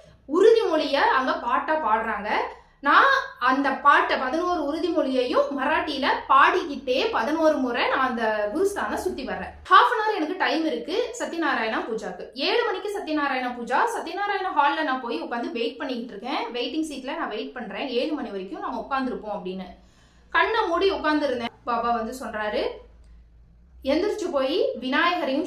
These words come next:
சனீஸ்வரரையும் பதினோரு முறை சுத்திட்டு வா" அப்படின்னு. பாருங்க, ஹாஃப் அன் ஹவர் டைம் இருக்கு எனக்கு. நான் உண்மையா லைட்டா இப்படி தூங்கி விழிஞ்சேன்.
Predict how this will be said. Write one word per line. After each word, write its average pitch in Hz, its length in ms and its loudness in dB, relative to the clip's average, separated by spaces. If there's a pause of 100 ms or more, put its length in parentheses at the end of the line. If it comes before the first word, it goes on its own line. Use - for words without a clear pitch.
(120)
சனீஸ்வரரையும் 240 720 -4
பதினோரு 269 360 0
முறை 233 200 -4
சுத்திட்டு 202 300 -10
வா" 190 460 -4
அப்படின்னு. 190 320 -12 (100)
பாருங்க, 262 300 2
ஹாஃப் 381 440 2
அன் 381 120 0
ஹவர் - 40 -6
டைம் 285 220 2
இருக்கு 254 200 -2
எனக்கு. 190 340 -12 (340)
நான் 262 200 2
உண்மையா 330 480 0 (180)
லைட்டா 277 280 -4
இப்படி 440 320 -4
தூங்கி 311 260 -2
விழிஞ்சேன். 240 580 -4